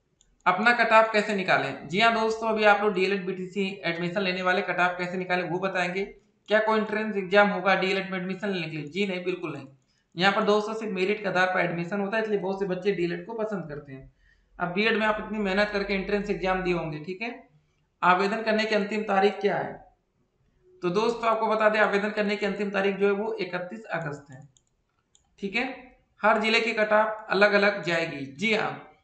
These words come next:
इसको भी जरा ध्यान रखिएगा। प्रयागराज की कट ऑफ अलग जाएगी और लखनऊ की कट ऑफ अलग जाने वाली है, आगरा की कट ऑफ अलग जाने वाली है, तो हर एक जिले की कट ऑफ अलग अलग रहेगी।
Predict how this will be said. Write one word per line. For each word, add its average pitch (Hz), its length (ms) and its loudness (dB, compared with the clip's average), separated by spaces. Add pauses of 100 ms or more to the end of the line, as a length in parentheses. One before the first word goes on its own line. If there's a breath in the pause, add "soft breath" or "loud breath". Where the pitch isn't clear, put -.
(160)
इसको 190 200 -8
भी 226 100 -2
जरा 220 200 2
ध्यान 196 300 2
रखिएगा। 196 300 0 (440)
प्रयागराज 214 420 6
की 220 100 -6
कट 214 160 2
ऑफ 208 180 6
अलग 196 220 2
जाएगी 196 340 2 (920)
और 165 440 -2 (420)
लखनऊ 175 340 0
की 220 100 -4
कट 208 160 2
ऑफ 208 180 6
अलग 190 220 2
जाने 190 200 0
वाली 190 280 2
है, - 180 0
आगरा 175 300 2
की 190 120 -4
कट 185 180 -4
ऑफ 180 220 0
अलग 175 200 -2
जाने 175 220 -2
वाली 170 300 -2
है, 190 40 -4
तो - 480 -16
हर 220 180 2
एक 208 120 -2
जिले 202 180 4
की 202 100 -4
कट 196 180 -4
ऑफ 202 240 -2
अलग 175 200 0
अलग 175 200 -4
रहेगी। 131 380 -10